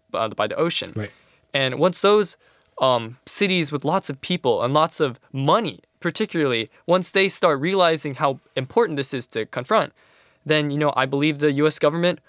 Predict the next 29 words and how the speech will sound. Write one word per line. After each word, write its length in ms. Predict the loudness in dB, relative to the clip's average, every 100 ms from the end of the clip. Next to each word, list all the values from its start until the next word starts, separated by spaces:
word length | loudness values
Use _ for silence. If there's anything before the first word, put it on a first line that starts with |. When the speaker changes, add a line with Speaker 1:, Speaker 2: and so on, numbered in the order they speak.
| _ _
Speaker 1:
um, 220 | -2 0
will 100 | 0
take 260 | 0 0 2
action. 440 | 0 -2 -10 -12 -8
And 380 | -4 -2 -4 -8 _ _ _ _
I 80 | -2
bel-, 200 | 0 0
I 160 | 0 0
know 160 | 2 2
that, 220 | 2 2
um, 340 | 2 0 -4 -16 -20 _ _
President 320 | -2 -2 -4
Trump, 300 | 0 0 0
he's 260 | -2 -2 0
mentioned 420 | 0 0 -4 -2
that 220 | -2 -2 _ -20 _ -8
he 160 | -2
wants 280 | 0 0 -2
to 60 | -4
leave 260 | -2 -2
the 60 | -4
Paris 320 | -2 -2 -2
Agreement, 380 | -6 -6 -6 -2
but 240 | -2 -2 -2
actually, 540 | -2 -2 -4 -4 -4 -4
uh, 260 | 0 0 -2 -6 _ _
there's 240 | -2 -2 0
the 120 | -2
day 280 | 4 4